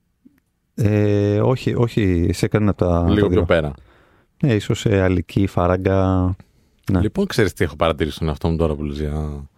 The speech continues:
Speaker 2: για ξενοδοχεία; Πλέον κοιτάζω με πολύ μεγαλύτερη, έτσι, πώς το πω;
Speaker 1: Συμπάθεια.
Speaker 2: Ναι, με συμπάθεια είναι η κατάλληλη λέξη. Σωστά,
Speaker 1: Ευχαριστώ.
Speaker 2: ευχαριστώ.
Speaker 1: Ναι.
Speaker 2: Εμ, τα adults only.
Speaker 1: Α,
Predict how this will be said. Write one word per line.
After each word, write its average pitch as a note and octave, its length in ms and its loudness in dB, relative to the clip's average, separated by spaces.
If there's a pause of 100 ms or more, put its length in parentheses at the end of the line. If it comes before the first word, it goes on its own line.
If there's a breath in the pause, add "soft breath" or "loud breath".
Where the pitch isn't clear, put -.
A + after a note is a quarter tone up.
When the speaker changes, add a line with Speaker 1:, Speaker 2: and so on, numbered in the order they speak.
(180)
Speaker 2:
για F2 80 -12
ξενοδοχεία; D#2 500 -10 (800 loud breath)
Πλέον A#2 400 2
κοιτάζω A#2 400 2
με C3 80 0
πολύ G#2 280 2
μεγαλύτερη, F#2+ 1000 2 (400)
έτσι, E2 800 -2 (180)
πώς G#2 140 -6
το F2+ 100 -8
πω; D#2 260 -6
Speaker 1:
Συμπάθεια. G#2 580 -2
Speaker 2:
Ναι, F#2+ 300 0
με G2 120 -2
συμπάθεια F2+ 520 -2
είναι E2 100 0
η D#2 40 -4
κατάλληλη D#2 380 -2
λέξη. D2+ 220 -10
Σωστά, - 220 -8
Speaker 1:
Ευχαριστώ. D#2+ 340 -2
Speaker 2:
ευχαριστώ. F#2 340 -2
Speaker 1:
Ναι. F#2+ 80 -2 (540 loud breath)
Speaker 2:
Εμ, D#2 920 -2 (120)
τα F#2+ 260 2
adults A2+ 240 -2
only. F2+ 340 -2 (2000)
Speaker 1:
Α, G2 180 0